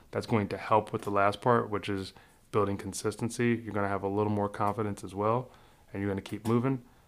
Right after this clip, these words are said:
And then lastly, stay patient. You can do it. Just keep it working. But hope that helped. Hope you're enjoying the videos. If there's anything else you'd like to see or hear from us, um, let us know in the comments, and we'll try to put it up for you.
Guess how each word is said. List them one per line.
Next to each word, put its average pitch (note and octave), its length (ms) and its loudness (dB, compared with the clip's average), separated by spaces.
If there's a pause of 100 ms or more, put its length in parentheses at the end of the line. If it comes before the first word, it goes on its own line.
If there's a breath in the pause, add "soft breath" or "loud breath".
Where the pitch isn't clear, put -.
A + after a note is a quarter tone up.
(220 soft breath)
And G2+ 200 -4
then G2 360 -2
lastly, G#2 600 0 (680)
stay A2+ 200 6
patient. G2+ 460 0 (500)
You G#2 100 -2
can G#2 140 2
do G2 160 4
it. G2 120 -4
Just - 180 -8
keep - 180 -6
it F#2+ 60 -4
working. F2+ 320 -8 (360 loud breath)
But A#2 260 8
hope D3 280 6
that C3 180 6
helped. A#2+ 360 4 (280 soft breath)
Hope B2 160 2
you're B2+ 80 6
enjoying A#2+ 260 10
the G#2+ 60 2
videos. G#2 420 2
If G2+ 60 -10
there's A2 140 2
anything C3+ 320 6
else A#2+ 220 4
you'd G2 80 -4
like G2+ 460 2
to G#2 140 -6
see G#2 300 -2
or F#2 80 -2
hear G#2 240 2
from G#2 200 -2
us, G#2 320 -2
um, F#2+ 360 -2 (800 soft breath)
let A2 120 2
us G#2+ 60 2
know A2+ 100 6
in G#2 60 4
the G2+ 60 0
comments, A2 600 4 (140)
and G2 680 -4 (760 soft breath)
we'll G#2+ 100 -2
try G#2 120 2
to G2+ 60 2
put G2+ 120 -2
it G2 60 0
up G2+ 140 2
for F#2 180 0
you. F2+ 100 -2